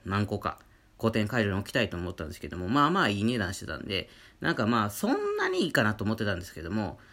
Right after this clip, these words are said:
いや、これを超えた分でですね、あの、何個か買おうかなと思ってます。iPodと、その、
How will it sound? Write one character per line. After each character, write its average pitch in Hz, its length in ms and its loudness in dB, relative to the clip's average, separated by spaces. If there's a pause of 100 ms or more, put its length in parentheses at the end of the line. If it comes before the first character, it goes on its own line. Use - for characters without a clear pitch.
(180)
い 139 40 -2
や、 143 80 2
こ 202 120 0
れ 202 60 4
を 196 140 0
超 233 140 6
え 220 40 2
た 104 140 2
分 104 160 2
で 90 100 -2
で 92 180 -2
す - 140 -12
ね、 101 380 -4
あ 87 140 -6
の、 92 120 -4
何 143 180 2
個 101 120 -2
か 85 120 -8
買 110 180 0
お 123 60 0
う - 20 -10
か 92 100 -4
な - 140 -8
と - 120 -14 (1200)
思 101 160 2
っ - 20 -2
て 107 80 -4
ま 101 120 0
す。 - 220 -10
iPod 120 480 0
と、 165 300 4
そ 110 100 -4
の、 107 260 0